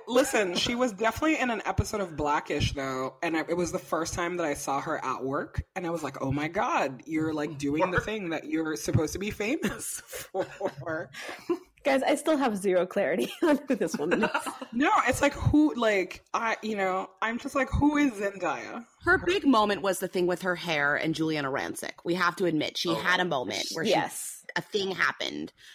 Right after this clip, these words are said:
Speaker 4: where Juliana Rancic called, uh, she wore dreads, uh, to the, uh, Oscars, was last year?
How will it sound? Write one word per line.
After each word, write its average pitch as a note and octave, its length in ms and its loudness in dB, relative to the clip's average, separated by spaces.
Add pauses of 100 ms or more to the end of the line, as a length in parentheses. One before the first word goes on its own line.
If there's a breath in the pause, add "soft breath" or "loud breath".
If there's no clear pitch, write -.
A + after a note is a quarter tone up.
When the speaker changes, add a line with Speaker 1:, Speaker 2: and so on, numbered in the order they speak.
(160 loud breath)
Speaker 4:
where D#3+ 420 2 (440 soft breath)
Juliana G3 320 2
Rancic F3 400 2
called, E3 340 -2 (160)
uh, D3+ 140 2
she F3 280 -2
wore D#3+ 260 0
dreads, D#3 580 0
uh, D3+ 300 2
to E3+ 160 -2
the, D#3+ 180 0 (220)
uh, D#3+ 240 2
Oscars, C4+ 560 0
was F3 120 -2
last D#3+ 280 -2
year? C#4 320 -2